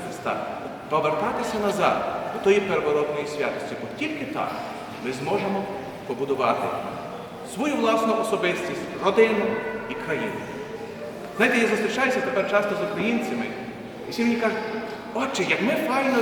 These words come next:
жили перед війною». Я кажу: «Але я від вас нічого іншого не чув,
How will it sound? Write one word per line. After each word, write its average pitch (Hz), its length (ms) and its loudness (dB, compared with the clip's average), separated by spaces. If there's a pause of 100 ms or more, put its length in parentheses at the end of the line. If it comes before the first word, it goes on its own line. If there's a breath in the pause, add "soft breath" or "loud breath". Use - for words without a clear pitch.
жили 214 280 6
перед 196 260 2 (100)
війною». 170 340 -2 (1120)
Я - 80 -8
кажу: 170 220 -2
«Але 180 100 8
я 208 80 10
від 202 140 4
вас 226 140 4 (220)
нічого 240 360 2
іншого 247 340 2
не 185 100 4
чув, 220 220 2